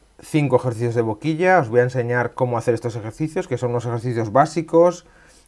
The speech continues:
que son unos ejercicios mínimos que de-, para, para adentrarnos en el trabajo con la boquilla.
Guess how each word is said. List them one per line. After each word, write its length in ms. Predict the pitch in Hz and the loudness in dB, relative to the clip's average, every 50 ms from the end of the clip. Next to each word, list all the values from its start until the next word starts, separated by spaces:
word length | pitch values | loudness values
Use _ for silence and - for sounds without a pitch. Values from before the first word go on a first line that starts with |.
| _ _ | _ _
que 100 | - 107 | -10 -6
son 140 | 104 123 120 | -4 -4 -4
unos 120 | 123 117 113 | -4 -4 -4
ejercicios 360 | 113 117 123 135 131 120 120 | -4 -2 0 0 0 0 0
mínimos 640 | 120 123 131 139 147 151 156 156 156 160 165 160 - | -2 0 0 0 2 2 2 2 2 2 0 0 0
que 120 | - 127 | -2 -2
de-, 140 | 107 110 107 | -2 -4 -6
para, 400 | - - 117 107 107 101 98 - - | -4 -2 0 0 0 0 -2 -4 -2
para 220 | - 117 110 107 | -2 0 0 0
adentrarnos 600 | 107 107 110 104 107 101 123 120 127 139 143 139 | 0 -2 -4 -6 -2 0 0 2 2 0 -2 -2
en 100 | 135 127 | -4 -4
el 120 | 113 107 98 | -4 -4 0
trabajo 320 | 101 104 104 98 123 127 | 0 0 0 2 0 -2
con 120 | 113 113 104 | -2 -2 -2
la 100 | 95 85 | -2 -4
boquilla. 480 | 80 - - - 110 85 69 - - | -6 -8 -8 -8 -8 -8 -8 -12 -16